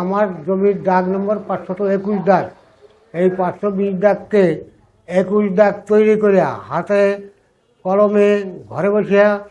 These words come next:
পরিবর্তন করিয়া, ঘষা মাজা করিয়া আমার সঙ্গে মালি মকদ্দমা করিয়া আসতেছে। কিন্তু যত মালি মকদ্দমাই করা হচ্ছে, আমি ততবারই এ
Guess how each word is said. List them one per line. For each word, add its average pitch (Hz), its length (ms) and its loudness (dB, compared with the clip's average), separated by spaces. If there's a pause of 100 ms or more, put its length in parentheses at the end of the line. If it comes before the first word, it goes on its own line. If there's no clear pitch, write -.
(440)
পরিবর্তন 220 540 2 (100)
করিয়া, 156 200 -2 (140)
ঘষা 139 220 -4 (100)
মাজা 202 200 0 (100)
করিয়া 165 220 0 (840)
আমার 185 400 -2
সঙ্গে 185 320 0
মালি 180 240 -2
মকদ্দমা 160 520 -6
করিয়া 160 220 -4
আসতেছে। 190 320 -10 (680)
কিন্তু 196 300 -2 (180)
যত 165 160 -6 (120)
মালি 190 240 -2
মকদ্দমাই 202 640 -2
করা 202 220 4
হচ্ছে, 196 260 -4 (520)
আমি 208 260 -6
ততবারই 202 480 0 (280)
এ - 20 -6